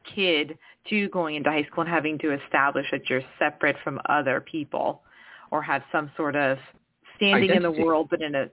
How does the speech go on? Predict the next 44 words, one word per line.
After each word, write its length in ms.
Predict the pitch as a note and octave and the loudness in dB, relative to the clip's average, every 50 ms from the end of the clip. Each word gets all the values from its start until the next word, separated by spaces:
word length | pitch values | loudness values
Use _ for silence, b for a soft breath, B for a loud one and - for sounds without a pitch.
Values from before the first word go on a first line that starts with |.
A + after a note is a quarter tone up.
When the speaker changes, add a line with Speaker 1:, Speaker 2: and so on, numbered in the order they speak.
| _ - | _ -6
Speaker 1:
yeah, 280 | F3 F#3 F3+ C#3+ D3 - - | -2 -2 0 -2 -2 -2 -2
right, 220 | A#3 C4+ - - - - | 0 0 -2 -4 -6 -10
uh, 60 | E3 E3 | -10 -4
right, 240 | E3 G3 F3 - - _ _ - | -2 -2 -2 -2 -6 _ _ -4
Speaker 2:
Right. 120 | A#2+ A#2 D#3+ | -2 0 0
Speaker 1:
identity. 480 | D3+ E3+ E3 E3 D#3+ B2+ - - - _ _ _ _ _ _ _ _ _ _ _ _ - | 0 -2 -4 -2 -4 -6 -8 -10 -12 _ _ _ _ _ _ _ _ _ _ _ _ -6
But 80 | - - | -2 0
Speaker 2:
And 100 | B2+ A#2+ | 2 4
Speaker 1:
in 40 | B2 | 4
a, 40 | B2 | 4
Speaker 2:
humanity 420 | A#2+ B2 B2+ C3 C3+ C3 B2 B2 | 4 4 2 2 0 -2 -2 0
Speaker 1:
right, 160 | - - A#2 | 0 0 0
Speaker 2:
is 60 | A2 A2+ | -2 -4
making 220 | A2+ A2 - - | -4 -2 -2 -2
Speaker 1:
surface 160 | - A3 D#3 - - | -2 -4 -8 -6 -2
Speaker 2:
some 100 | - D#3 D#3 | -2 0 0
Speaker 1:
way. 120 | - - - | 0 -2 -4
Speaker 2:
attempt 280 | - - A#2+ A#2 A#2+ - | -4 -2 -2 -2 -2 -4
to 60 | A2+ | -8
create, 680 | G#2 - - - - G2+ G2 G#2 A2+ A#2 G#2 F2+ - - | -10 -10 -10 -8 -6 -4 -2 0 0 0 -2 -2 -4 -6
we're 140 | G2+ A2+ A2+ | -4 -2 -2
making 460 | A2 G#2+ G#2+ A2+ A2+ - A#2 A2 G#2+ - - | 0 -2 -2 -4 -4 -6 -8 -10 -8 -6 -4
some 160 | C3+ B2+ B2 | -2 -2 -2
attempt 400 | G#2+ F#2+ - - A2+ G#2 G#2 G2 | -2 -4 -6 -4 -4 -4 -4 -4
to 60 | - | -8
create 500 | - - - - G#2+ G2+ G#2+ A2+ G2+ - - | -14 -12 -8 -4 -2 0 2 2 2 2 0
a 60 | G2+ | -6
collective 720 | - - - A2+ G2+ G2+ F#2+ F#2+ G2 - - G#2 F#2+ - | -12 -6 -2 0 2 4 2 2 2 -2 -6 -6 -4 -2
identity 680 | F2 E2+ E2+ E2+ - - F2 F#2 F#2+ F2 - - - E2 | -2 -4 -4 -4 -4 -4 -2 -2 -2 -4 -6 -10 -10 -10
at 80 | - - - | -10 -10 -12
this 120 | D#2+ - - - - | -16 -16 -16 -16 -12
time. 260 | - - - - - - - | -12 -10 -10 -12 -16 -12 -6
Like, 200 | F#2+ F2+ F2 - - - - - - - | -4 -4 -4 -4 -6 -18 -16 -18 -12 -4
who 220 | B2 C3+ C3 A#2 | 0 2 2 2
Speaker 1:
Mm. 60 | F#2+ | 4
Speaker 2:
are 240 | G2+ G2 G2+ G#2 G#2+ G#2+ | 2 2 4 2 2 0
we? 420 | G2+ F#2 F2 E2 D#2+ E2 E2 - - - F#2+ | -2 -6 -8 -10 -12 -14 -18 -20 -14 -8 -6
Like, 200 | F#2 E2+ E2 - - | -6 -6 -6 -4 -4
and 180 | G#2 G2 F#2+ F#2 | -2 -2 0 2
what 180 | G2 A2 A#3+ - | 2 2 2 2
are 320 | - G3 G#3 - G#3 G3+ | 2 2 4 4 4 2
we 480 | G3 F#3+ G3+ G3+ G3 G3 G3 G3 F#3 - | 2 0 0 2 2 2 2 0 -2 -2
all 420 | - F#3+ - F2+ F2+ F2 F2 - | -4 -2 -2 0 0 0 -2 -2
here 280 | - - - G#2 G2+ | -4 -6 -4 -4 -4